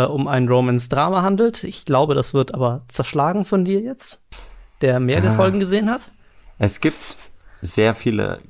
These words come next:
Speaker 2: Comedy-Elemente, aber es bahnt sich eine ein bisschen düstere Seite aus, weil ich weiß jetzt nicht, wie, inwieweit das in Folge eins präsentiert wurde, aber die Ex-Freundin von Kazuya scheint eine ziemlich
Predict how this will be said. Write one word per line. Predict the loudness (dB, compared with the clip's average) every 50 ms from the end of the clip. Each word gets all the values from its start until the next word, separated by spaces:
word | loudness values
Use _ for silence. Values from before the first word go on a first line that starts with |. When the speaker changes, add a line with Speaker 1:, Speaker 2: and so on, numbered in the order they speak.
| -18 -12
Speaker 2:
Comedy-Elemente, | -6 -4 -2 0 0 0 0 0 -2 0 0 0 0 0 0 -2 -2 -2
aber | 0 0
es | 0 -2 -2
bahnt | -4 -2 0 0 0 -2 -4
sich | -4 -4 -6 -6 -10 -20 _ -20 -20 -20 -10 -4
eine | 0 0 2 2 0
ein | 0 0
bisschen | -2 -2 -2 0 -2 -2 -2
düstere | 0 0 0 0 -2 -2 -2 -2 0
Seite | 0 0 -2 0 -2 -2 -2
aus, | -4 -4 -6 -4 -2
weil | -2 -2 -2 -2
ich | -2
weiß | 0 0 0 0 -4
jetzt | -4 -2 -2
nicht, | -2 -2 -2 -4 -2 0
wie, | 0 0
inwieweit | 0 -2 -2 -2 0 0 0 0 0 0 0 0 0 0
das | -2 -4 -2
in | -4 -4 -2
Folge | -2 -4 -2 -2 -2
eins | -2 -2 -2 -2 -4 -6
präsentiert | -4 -4 -4 -4 -4 -6 -4 -4 -4 -4 0
wurde, | 0 0 0 0 -2 -4 -6 -14 -20 -20 -20 -20 _ _ _ -4
aber | -2 0 0 0 0
die | 0 0 -2
Ex-Freundin | -2 -4 -4 -6 -10 -6 -4 -2 0 0 0 0 -2
von | -2 -4 -4 -2 -2 -2 -4 -4
Kazuya | -4 -4 -4 -4 -2 -2 -2 -2 -2
scheint | -2 -4 -4 -2 -2 -2 -2 -4 -6 -6 -6 -4
eine | -2 0 0 -2 -4
ziemlich | -4 -2 -2 0 0 0 0 -2 -2 -4 -8 -18